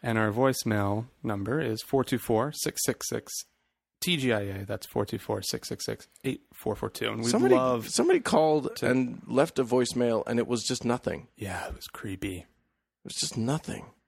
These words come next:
Speaker 1: Who, that was creepy, whoever
Speaker 2: What?
Speaker 1: you are.
Speaker 2: You, you, yeah.
Speaker 1: You
Speaker 2: Not
Speaker 1: should
Speaker 2: creepy, not creepy like we're scared.
Speaker 1: Oh, I was scared. <laughs> I,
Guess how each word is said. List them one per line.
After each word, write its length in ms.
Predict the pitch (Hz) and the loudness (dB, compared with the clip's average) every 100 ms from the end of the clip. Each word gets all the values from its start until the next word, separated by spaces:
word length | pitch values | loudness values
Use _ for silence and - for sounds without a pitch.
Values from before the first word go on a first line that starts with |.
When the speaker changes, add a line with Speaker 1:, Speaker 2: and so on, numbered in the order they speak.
| _ | _
Speaker 1:
Who, 180 | 131 131 - | -4 -4 -4
that 220 | 113 147 | 0 0
was 120 | 160 | 0
creepy, 440 | - 113 98 104 | 0 0 2 -2
whoever 260 | 92 98 95 | 0 2 4
Speaker 2:
What? 80 | 98 | 2
Speaker 1:
you 160 | 95 | 0
are. 240 | 90 95 98 - | -2 -6 -10 -12
Speaker 2:
You, 260 | 127 110 135 - - 214 | -6 -4 -4 -6 -18 -10
you, 220 | 135 135 _ - - - | -8 -8 _ -20 -20 -10
yeah. 320 | - 101 69 - _ _ | 0 2 0 -4 _ _
Speaker 1:
You 60 | - | 4
Speaker 2:
Not 100 | 226 | 4
Speaker 1:
should 80 | 196 | 6
Speaker 2:
creepy, 220 | 233 190 | 4 6
not 200 | 196 220 | 6 6
creepy 280 | - 214 185 | 4 4 6
like 200 | 143 123 | 6 4
we're 80 | 123 | 2
scared. 540 | - 120 117 98 101 - _ _ _ _ _ - | 4 4 4 4 -2 -10 _ _ _ _ _ -8
Speaker 1:
Oh, 60 | |
I 100 | 95 | -4
was 180 | 127 156 | -4 -6
scared. 340 | - - 92 - | -10 -12 -12 -10
<laughs> 760 | - - - - - _ - | -6 -4 -6 -12 -18 _ -18
I, 120 | - | -8